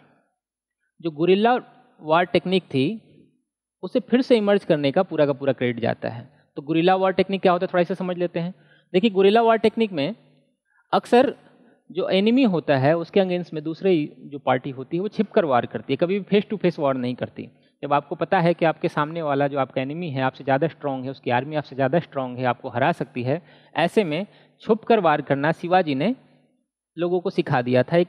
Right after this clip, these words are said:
टेक्निक जो था गुरिल्ला वार, उसे डिक्लेयर किया था। जो शिवाजी का टेक्निक था गुरिल्ला वार,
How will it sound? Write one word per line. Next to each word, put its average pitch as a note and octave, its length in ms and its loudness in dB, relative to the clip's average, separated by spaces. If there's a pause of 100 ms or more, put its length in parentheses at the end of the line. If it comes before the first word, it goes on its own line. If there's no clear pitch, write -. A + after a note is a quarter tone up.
(140)
टेक्निक D#3 320 -6
जो C#3+ 120 -6
था D#3 200 -2
गुरिल्ला C3+ 380 -4
वार, C3 180 -4
उसे D#3 180 -12
डिक्लेयर B2+ 340 -6
किया A2+ 220 -8
था। - 360 -18 (960)
जो D#3 200 -8 (500)
शिवाजी F#3+ 320 2
का F#3+ 120 4
टेक्निक G3 600 -2
था F#3+ 140 2
गुरिल्ला E3+ 540 0
वार, G3 260 2